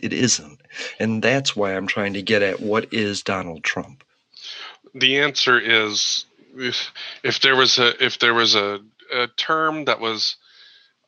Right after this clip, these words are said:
Speaker 2: uh, n-, not necessar-, like, pretty much the opposites. He's, he, he's an idiot savant, but without the savant. <laughs>
Speaker 1: Okay. I mean, there is, there's somebody else that I can relate him to. There has to be. I just,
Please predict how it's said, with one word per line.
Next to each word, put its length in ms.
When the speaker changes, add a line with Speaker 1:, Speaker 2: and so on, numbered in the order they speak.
Speaker 2:
uh, 600
n-, 420
not 220
necessar-, 540
like, 260
pretty 180
much 180
the 80
opposites. 680
He's, 380
he, 420
he's 280
an 140
idiot 320
savant, 560
but 160
without 380
the 80
savant. 580
<laughs> 120
Speaker 1:
Okay. 460
I 80
mean, 240
there 140
is, 320
there's 180
somebody 480
else 400
that 120
I 80
can 220
relate 380
him 160
to. 200
There 140
has 360
to 100
be. 240
I 140
just, 220